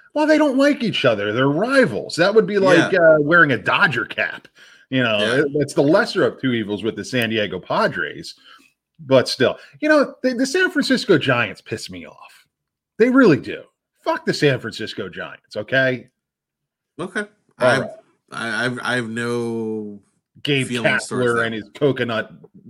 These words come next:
Speaker 1: oil ass. That came off as really weird.
Speaker 2: He's the
Speaker 1: And, uh,
Speaker 2: manager?
Speaker 1: yeah.
Speaker 2: Oh.
Speaker 1: Yeah.
Speaker 2: Wasn't he the manager for the Phillies?
Speaker 1: E-, exactly.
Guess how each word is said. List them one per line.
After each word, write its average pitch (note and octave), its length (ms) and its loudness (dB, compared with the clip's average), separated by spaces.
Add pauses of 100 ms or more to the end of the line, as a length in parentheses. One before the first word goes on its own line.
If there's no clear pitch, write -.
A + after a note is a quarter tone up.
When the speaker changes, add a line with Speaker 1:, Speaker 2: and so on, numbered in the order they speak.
(200)
Speaker 1:
oil A2+ 340 -2
ass. F2 480 -8 (100)
That A2 280 -6 (180)
came G#2+ 220 -10
off F2+ 240 -8
as C2 160 -20
really F2+ 240 -8
weird. E2+ 440 -8 (420)
Speaker 2:
He's E2+ 100 -6
the E2+ 100 -4
Speaker 1:
And, D#2+ 100 -6
uh, - 40 -4
Speaker 2:
manager? B2+ 480 -6 (420)
Speaker 1:
yeah. F2 300 -2 (460)
Speaker 2:
Oh. G#2 200 -12 (560)
Speaker 1:
Yeah. D#2+ 140 -6 (500)
Speaker 2:
Wasn't C3 260 -4
he C#3+ 60 0
the C3+ 120 -2
manager B2 400 -4
for A2+ 100 -12
the A2+ 100 -10
Phillies? A#2+ 320 -12 (560)
Speaker 1:
E-, - 40 4 (120)
exactly. C#3+ 640 4